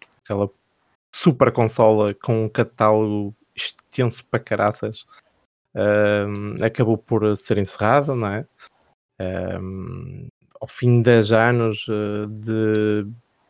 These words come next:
puro entretenimento, de algumas revisões de consola também, eh, finalmente chegou ao fim a produção da, da consola.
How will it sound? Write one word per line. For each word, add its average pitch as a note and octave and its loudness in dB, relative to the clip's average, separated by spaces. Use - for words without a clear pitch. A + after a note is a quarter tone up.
puro B2+ 6
entretenimento, B2 0
de G#2 0
algumas A2 2
revisões A2 0
de - -18
consola A2+ -2
também, A2 -6
eh, G2 -4
finalmente A#2 4
chegou A#2 4
ao G#2+ 6
fim A#2+ -4
a F#2 -6
produção F#2+ -8
da, A2 -14
da A2 -4
consola. G2 -8